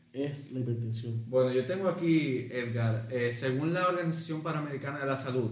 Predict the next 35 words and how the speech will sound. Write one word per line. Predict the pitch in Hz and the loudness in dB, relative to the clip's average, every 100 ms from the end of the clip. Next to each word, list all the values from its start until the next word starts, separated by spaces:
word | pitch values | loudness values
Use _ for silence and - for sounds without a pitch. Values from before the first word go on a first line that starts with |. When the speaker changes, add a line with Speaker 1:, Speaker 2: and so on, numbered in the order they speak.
| - - - - _ | -4 -10 -18 -20 _
Speaker 2:
en | 120 117 | -4 -2
el | 113 | 0
portal | 110 104 123 135 | -2 -4 -2 2
de | 135 131 113 | 6 6 4
ellos, | 104 101 - - - | 0 -4 -8 -16 -20
eh, | - 107 101 | -10 -6 -6
de | 101 | -6
República | 113 113 117 | -6 -2 0
Dominicana, | 123 123 117 117 107 98 - - - - - | 0 0 -2 0 -2 -2 -8 -16 -20 -20 -2
dice | 139 139 | 0 4
aquí, | 156 135 123 | 4 4 2
voy | 113 120 | 2 2
a | 120 | 0
citar, | 113 113 104 110 | -2 -2 -2 -2
"La | 131 131 | -2 0
prevalencia | 147 139 170 196 196 | 0 2 2 4 4
de | |
hipertensión | 196 185 175 160 165 | 4 0 -2 -2 0
arterial | 170 165 156 143 135 117 113 - - | 0 0 -2 -2 0 -2 -4 -6 -6
fue | 139 151 | 0 0
de | |
treinta | 160 170 165 143 | 2 0 0 -2
y | |
cuatro | 147 165 175 160 | 0 -2 -2 -4
coma | 143 131 | -6 -4
siete | 151 143 | -4 -4
por | 156 151 | -4 -4
ciento | - 160 165 | -2 -2 -2
para | 160 135 | -2 -2
la | 127 | -2
población | 127 123 120 139 | -2 -4 -4 -8
general. | 143 131 113 - - - - - _ _ | -6 -4 -4 -4 -10 -16 -20 -20 _ _
El | 143 143 | -2 2
mismo | 160 156 175 | 2 0 -2
estudio, | 170 196 143 135 143 - | 4 4 6 2 -2 -10